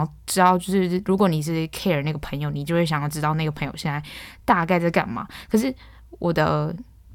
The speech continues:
不想是连我现在不想分享，但我也不想问别人，就会反而更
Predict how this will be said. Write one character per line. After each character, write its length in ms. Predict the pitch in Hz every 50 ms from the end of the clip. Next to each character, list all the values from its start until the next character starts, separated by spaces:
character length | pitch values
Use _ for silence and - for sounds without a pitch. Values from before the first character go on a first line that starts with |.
| - - - - - - - _ - - - _ _ - - - - -
不 120 | 262 247
想 260 | 208 - - 175 - -
是 160 | - - 233 208
连 260 | 180 156 143 143 156
我 300 | 170 165 170 - 147 - - - - - - -
现 240 | - - 220 214 196
在 240 | - 202 190 170 - - - - - - - -
不 100 | - 269
想 220 | 247 - 147 143
分 320 | - - - 185 185 202 208
享， 220 | - - 127 135 139
但 140 | 185 180 170
我 80 | 160
也 60 | 143 -
不 100 | 170 165
想 220 | 156 139 143 135
问 320 | 151 175 214 208 160 147
别 160 | 131 147 - -
人， 320 | - 147 156 165 156 151 - - - - - - -
就 140 | - 320 320
会 160 | - 349 330
反 260 | 294 - - 143 139
而 240 | 147 151 170 185 196 - - - - -
更 480 | - 262 240 214 196 196 190 190 196